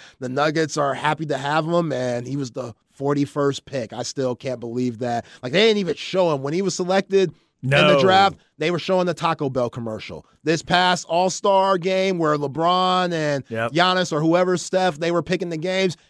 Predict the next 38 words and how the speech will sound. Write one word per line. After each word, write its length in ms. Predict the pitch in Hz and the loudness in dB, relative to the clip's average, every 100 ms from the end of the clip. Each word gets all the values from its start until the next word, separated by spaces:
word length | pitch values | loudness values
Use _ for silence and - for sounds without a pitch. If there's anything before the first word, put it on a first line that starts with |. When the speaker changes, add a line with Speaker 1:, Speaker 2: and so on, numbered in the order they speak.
| _ | _
Speaker 1:
he 240 | 165 180 | -4 0
was 220 | 175 170 | 2 0
basically 400 | 117 180 165 175 | 2 2 2 -4
selected 500 | 151 156 165 160 131 | -4 0 0 0 -4
last, 460 | 131 151 160 135 - | -4 0 0 0 -4
and 100 | 143 | -2
he 80 | 170 | 0
had 140 | 170 | 0
to 60 | 143 | -2
get 180 | 120 165 | -4 -4
up 120 | 156 | -4
himself 680 | 151 139 - 202 175 147 139 - _ | -6 -6 -2 2 4 4 0 -14 _
because 340 | 156 170 151 | -2 2 2
he 80 | 147 | 2
was 180 | 156 139 | -6 -4
like, 200 | 143 135 | -2 -2
"Yo, 260 | 143 131 127 | -2 -2 -2
ain't 180 | 147 156 | -4 -4
no 160 | 156 147 | 0 2
way 500 | 151 143 127 117 110 _ _ _ _ | 4 4 4 -2 -8 _ _ _ _
y'all 180 | 143 135 131 | -2 0 -2
are 100 | 123 | -2
gonna 340 | 143 135 123 - | -2 -4 -6 -4
pick 300 | 165 - - _ | -2 -2 -6 _
Lauri 400 | 127 147 143 139 | -2 0 0 -2
Markkanen 580 | 139 143 135 123 120 117 143 | 0 0 0 -4 -6 -4 0
over 280 | 147 123 120 | 0 0 -4
me. 440 | 151 165 196 196 - _ | -2 0 2 2 -2 _
I 160 | 139 151 | -2 0
know 180 | 165 160 | 2 0
I 80 | |
might 220 | 156 156 151 | 0 -2 -4
not 160 | 147 | -4
be 120 | 143 131 | -4 -4
an 40 | - | -2
all-star 480 | 143 160 - 165 | 0 0 2 2
player, 480 | 151 190 190 190 196 | 2 2 4 4 0
but 420 | 160 170 185 170 | -2 0 2 2